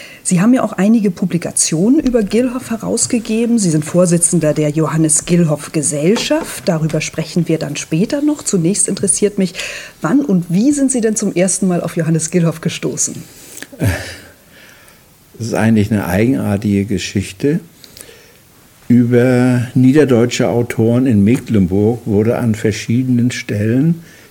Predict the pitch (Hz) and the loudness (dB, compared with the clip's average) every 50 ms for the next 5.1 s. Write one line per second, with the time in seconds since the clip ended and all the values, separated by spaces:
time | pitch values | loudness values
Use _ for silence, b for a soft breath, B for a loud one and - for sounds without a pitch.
0 | B _ - 117 117 113 - 123 117 110 98 98 104 107 107 107 - - 110 - | B _ 2 2 2 2 4 4 4 4 2 2 0 0 0 -2 -4 -4 -4 -2
1 | - 90 92 92 95 98 - 90 85 85 80 85 80 64 62 - - 82 82 85 | -2 -2 -2 -2 -2 -2 -4 -4 -4 -4 -6 -8 -10 -10 -12 -10 -8 -6 -6 -4
2 | 85 92 90 90 87 - - 110 - - - - 117 104 107 101 - - 92 92 | -2 -2 -2 -2 -2 -2 -4 -6 -6 -6 -4 -4 -2 0 0 0 0 -2 -6 -6
3 | - - - - - 104 107 101 95 90 85 78 78 80 90 101 101 98 90 - | -8 -12 -10 -8 -4 -2 -2 0 0 0 -2 -2 -4 -2 -2 -2 0 -2 -4 -6
4 | - - 104 95 90 92 95 95 95 90 90 80 76 82 95 101 110 120 131 170 | -8 -6 -4 -4 -2 -2 -2 -2 -2 -2 -4 -4 -4 -4 -2 -2 0 0 0 -2
5 | 175 - | -4 -6